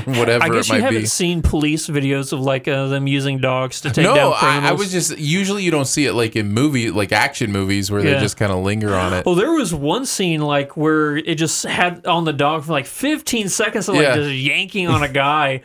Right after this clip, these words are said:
Speaker 1: <laughs>
Speaker 2: while Harry, Halle Berry is, Harry Berry, <laughs> while Halle Berry is talking to John, and you just
Speaker 1: Uh-huh.
Speaker 2: see the dog in the background. She's,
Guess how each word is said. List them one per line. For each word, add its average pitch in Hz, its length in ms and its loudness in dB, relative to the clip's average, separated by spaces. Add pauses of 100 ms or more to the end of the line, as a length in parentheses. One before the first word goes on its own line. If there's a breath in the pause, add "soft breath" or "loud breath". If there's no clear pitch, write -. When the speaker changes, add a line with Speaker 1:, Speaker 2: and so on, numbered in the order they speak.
(120)
Speaker 1:
<laughs> - 160 -18
Speaker 2:
while 160 180 0
Harry, 165 420 0 (220)
Halle 165 280 0
Berry 160 300 2
is, 147 200 -4
Harry 147 380 0
Berry, 139 380 0
<laughs> 208 500 -2
while 165 280 0
Halle 165 320 0
Berry 156 360 0
is 160 160 0
talking 160 440 -4
to 135 80 -2
John, 151 420 -2
and 143 120 -8
you 147 60 -4
just 113 180 4
Speaker 1:
Uh-huh. 107 80 2
Speaker 2:
see - 40 -2
the 190 100 -2
dog 165 220 0
in 165 60 -2
the 156 60 -4
background. 160 340 -4
She's, 147 120 -10